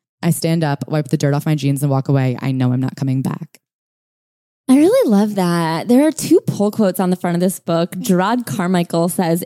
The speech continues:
Speaker 2: "Impressively funny."
Speaker 1: <laughs> I know.
Speaker 2: And Lena Dunham says, "An important cultural document." And I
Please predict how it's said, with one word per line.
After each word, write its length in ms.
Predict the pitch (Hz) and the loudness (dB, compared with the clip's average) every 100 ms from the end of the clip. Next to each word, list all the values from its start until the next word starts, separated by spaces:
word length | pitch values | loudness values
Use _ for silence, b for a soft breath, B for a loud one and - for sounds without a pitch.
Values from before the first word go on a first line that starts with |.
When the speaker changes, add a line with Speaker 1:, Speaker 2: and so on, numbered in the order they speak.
| - | 0
Speaker 2:
"Impressively 720 | 190 - 220 214 220 208 214 | 0 0 -2 0 0 2 0
funny." 500 | - 165 165 165 175 | 0 0 2 0 0
Speaker 1:
<laughs> 0 | |
I 200 | 254 254 | 0 2
know. 340 | 254 226 185 | 0 -2 -2
Speaker 2:
And 220 | 214 233 | 2 4
Lena 440 | 208 196 202 226 262 | 4 4 4 6 4
Dunham 360 | 185 175 185 | 2 0 0
says, 280 | 220 180 175 | 0 0 0
"An 160 | 190 175 | 0 0
important 480 | 202 - 175 180 - | 0 0 -4 -6 -6
cultural 500 | 185 170 202 170 170 | -6 -4 -2 -2 -2
document." 720 | 170 151 - 208 214 220 233 | -2 -2 0 2 4 4 2
And 160 | - 196 | -2 -6
I 400 | 180 185 240 320 | -4 -4 -2 -4